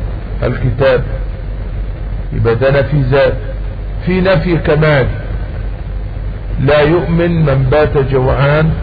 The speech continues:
وجار-، شبعان وجاره إلى جواره لا يؤمن. هنا معنى نفي الصحة إن إيمانه بطل؟ لا. نفي الذات إنه ما عندوش إيمان؟ لا، هو عنده إيمان، ده اللي بيقول لا إله إلا الله.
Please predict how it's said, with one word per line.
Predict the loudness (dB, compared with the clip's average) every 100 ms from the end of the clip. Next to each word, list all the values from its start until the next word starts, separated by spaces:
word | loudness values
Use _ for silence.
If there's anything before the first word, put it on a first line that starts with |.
| -2
وجار-، | -2 2 4 4 4 2 2
شبعان | 0 0 2 2 2 2
وجاره | 2 2 4 4 2
إلى | 2 0
جواره | 2 2 4 2 0 -2 -6 -4 -4 -4 -4 -4 -4 -4 -6 -4
لا | 2 4
يؤمن. | 4 4 2 2
هنا | 4 4
معنى | 2 2 2 2 2 2
نفي | 2 2 0 0 0 -2
الصحة | -4 -2 -2 0 0
إن | 2 2
إيمانه | 2 2 2
بطل؟ | 2 2 2 2 0 -4 -6 -6 -6 -6 -6 -6 -8 -8 -4 -2
لا. | 0 -2 -4 -6 -6 -6 -6 -6 -6 -6 -2
نفي | 2 2 2 2
الذات | 2 2 2 2 -2 -6 -6 -4
إنه | -2 2
ما | 2
عندوش | 2 2 0 2
إيمان؟ | 2 2 2 -2 -2
لا، | 0 0
هو | 2
عنده | 2 2 2
إيمان، | 2 2 2
ده | 2
اللي | 2
بيقول | 2 2
لا | 4
إله | 4
إلا | 4 2
الله. | 0